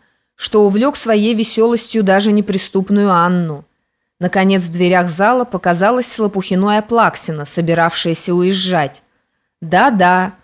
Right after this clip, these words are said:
далеко Петру до Куликова поля», рассудительно говорила Анна Петровна, заканчивая разговор и прощаясь. У ее племянницы сейчас же потухло оживление, и она тоже, прощаясь, низко присела перед Екатериной Николаевной.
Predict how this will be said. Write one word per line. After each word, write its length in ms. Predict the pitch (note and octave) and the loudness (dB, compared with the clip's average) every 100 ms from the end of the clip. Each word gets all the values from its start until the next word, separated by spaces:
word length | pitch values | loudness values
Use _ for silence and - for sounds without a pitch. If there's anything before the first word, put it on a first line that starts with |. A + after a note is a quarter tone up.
| _ _ - | _ _ -2
далеко 480 | G3 B3+ C4+ A3+ | 0 0 2 2
Петру 360 | A3 A3 A3 A3 | 2 0 0 0
до 120 | G3+ | 0
Куликова 560 | G3 G3+ F#3+ F#3+ G3 G#3 | 0 0 2 0 0 0
поля», 460 | G3+ F#3 E3 D#3+ | 0 2 2 2
рассудительно 760 | E3 - - F3 G3 G#3 G3+ G3 | 0 -4 -4 -2 -2 -2 0 0
говорила 540 | F3+ F3+ F3 F3+ F3 - | 2 2 2 2 0 0
Анна 300 | F3 F3+ F3 | 0 0 -2
Петровна, 680 | G#3+ G#3+ A3+ F3+ D#3+ D3+ - _ _ | -4 -2 0 0 -2 -8 -10 _ _
заканчивая 720 | E3 F3+ F#3 F3+ E3+ F#3 E3 E3 | -4 -2 0 -2 -2 -2 0 0
разговор 520 | E3 D#3+ D#3+ F3+ G3 | -2 0 0 0 -2
и 140 | F3 | -4
прощаясь. 840 | E3 F3 E3+ - E3+ D3+ C#3+ - - _ _ _ _ _ | -2 -2 0 -2 0 -2 -4 -12 -18 _ _ _ _ _
У 80 | E3+ | 0
ее 240 | F#3 F#3+ F#3+ | 2 2 2
племянницы 760 | G3 F#3+ A3 B3+ G3 - D#3 | 2 2 2 2 0 -2 -10
сейчас 420 | - F3+ B3+ C4+ | -8 -4 0 0
же 140 | A#3 A#3+ | 0 0
потухло 500 | G3+ F#3+ G3+ F#3 E3+ | 0 0 -2 0 0
оживление, 800 | E3 E3 E3+ F#3+ C4 C4 B3 B3 _ _ _ _ - | 0 -2 -2 0 0 0 -2 -4 _ _ _ _ -2
и 60 | |
она 300 | G3+ A3 C4+ | 2 4 2
тоже, 320 | C#4 C4 G#3+ | 0 0 0
прощаясь, 840 | G3+ F#3+ F3+ - A#3+ B3+ B3 - - _ _ _ - | 0 0 0 0 0 0 0 -4 -10 _ _ _ 0
низко 380 | A#3+ C#4+ - | 2 2 -2
присела 520 | A#3+ A#3 - A3+ G3+ G3 | -2 0 0 2 2 2
перед 280 | G#3+ G3+ | 0 0
Екатериной 640 | G3+ F#3+ F#3+ F#3 F3+ F#3+ G3+ | 2 0 0 0 2 2 2
Николаевной. 840 | G#3 G3+ G3 D#3+ D#3 D3+ D3 D3 | 0 0 0 0 0 -2 -8 -12